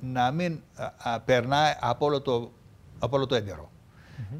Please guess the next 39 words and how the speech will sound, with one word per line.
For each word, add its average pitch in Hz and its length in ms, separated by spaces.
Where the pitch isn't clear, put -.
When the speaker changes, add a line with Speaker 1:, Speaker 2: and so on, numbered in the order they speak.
Speaker 1:
Η 127 320
παράκαμψη 170 520
αυτή 156 200
φαίνεται 156 640
ότι 131 460
έχει 139 160
φανεί 127 320
ότι 139 200
έχει 135 220
δύο 143 360
φυσιολογικά 123 600
αποτελέσματα. 110 800
Το 131 100
ένα 170 320
είναι 180 180
ότι 170 180
βοηθάει 143 480
στο 180 140
διαβήτη 147 460
γι' 90 160
αυτό. - 200
Η 117 80
παράκαμψη, 127 540
δηλαδή, 120 160
του 110 100
πρώτου 127 300
μέρους 113 260
του - 60
πεπτικού 104 380
συστήματος 160 720
βοηθάει 127 500
στην 127 300
καλύτερη 131 500
ρύθμιση 127 420
του 117 120
σακχάρου, 147 540
αντιμετωπίζει 127 640
το 139 80
διαβήτη. 120 540